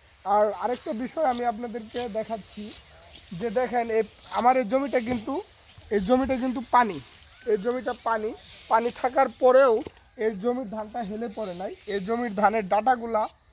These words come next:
প্রচণ্ড পরিমাণে শক্ত। আমি আপনাদেরকে এই যে ডাটাগুলা দেখাচ্ছি, এই ডাটাগুলা দেখেন, ধানের যে ডাটা, এটা কিন্তু হচ্ছে, আহ, প্রচুর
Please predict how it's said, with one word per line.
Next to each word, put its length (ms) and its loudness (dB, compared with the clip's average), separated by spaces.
প্রচণ্ড 420 -4
পরিমাণে 340 -6
শক্ত। 300 -10
আমি 260 -2
আপনাদেরকে 500 -12
এই 60 -12
যে 180 -8
ডাটাগুলা 500 -6
দেখাচ্ছি, 600 -6
এই 60 -12
ডাটাগুলা 480 4
দেখেন, 380 -2
ধানের 360 0
যে 140 2
ডাটা, 420 2
এটা 180 0
কিন্তু 300 0
হচ্ছে, 480 4
আহ, 800 6
প্রচুর 420 -2